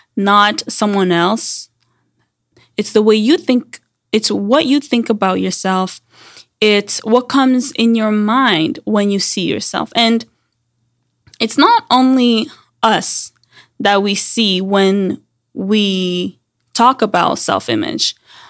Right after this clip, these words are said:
When we look at self-image, we can also say that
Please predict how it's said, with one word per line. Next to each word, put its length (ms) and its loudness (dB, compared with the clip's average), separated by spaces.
When 320 0
we 220 2
look 320 2
at 420 0
self-image, 1300 0
we 100 -2
can 180 -2
also 280 0
say 400 0
that 440 0